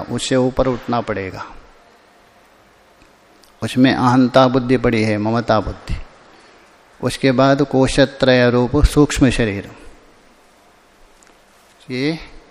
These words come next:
दूसरा छिलका है, और आनंदमय रूप कारण शरीर,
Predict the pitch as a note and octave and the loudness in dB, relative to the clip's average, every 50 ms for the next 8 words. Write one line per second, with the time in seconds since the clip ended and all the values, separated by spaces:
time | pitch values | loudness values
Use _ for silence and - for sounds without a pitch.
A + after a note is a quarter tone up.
0 | _ _ _ - - B2 B2 A#2+ - - B2+ A2+ - - A2+ G2 F#2+ - - - | _ _ _ -12 -6 -4 -4 -2 0 0 -2 0 -2 -4 -6 -6 -8 -10 -14 -16
1 | - - - - - _ _ - - _ _ _ _ _ _ _ _ _ - - | -16 -18 -20 -20 -20 _ _ -20 -20 _ _ _ _ _ _ _ _ _ -4 0
2 | B2+ B2 B2 B2 A#2 - - C3 B2+ C3 C3+ C3+ C3+ C3+ C#3 C3+ C3 C3 B2+ A#2+ | 2 4 4 4 2 0 0 2 4 6 6 6 6 6 6 6 4 4 2 2
3 | A#2+ B2 B2 B2 - C#3+ - - B2 A#2 A2 G#2 G#2+ G#2 G#2+ G2 - - A2 G2+ | 0 0 -2 -2 -2 -4 0 4 6 6 6 6 2 0 0 -4 -4 -6 -6 -6
4 | G#2 G2+ | -8 -10